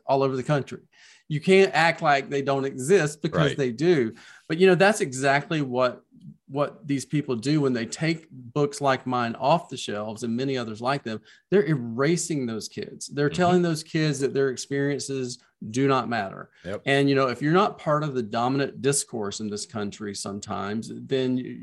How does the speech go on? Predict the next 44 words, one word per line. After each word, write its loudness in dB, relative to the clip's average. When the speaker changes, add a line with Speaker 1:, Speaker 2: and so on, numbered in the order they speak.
Speaker 1:
your 0
life 0
and -2
experiences -6
are -8
considered -6
inconsequential. -8
But, 4
you 2
know, 4
some 4
people 4
say, 2
"Well, 0
you -4
know, -2
your -2
book -2
got 4
banned 0
and -2
it -4
was -6
on 2
Laura 4
Ingraham. -2
You -4
should -6
wear 0
that 0
as 0
a -6
badge -2
of -12
pride." 0
And -8
I -6
heard -2
Jason -4
Reynolds, -6
who's -8
a, -8
a -14
fantastic, -10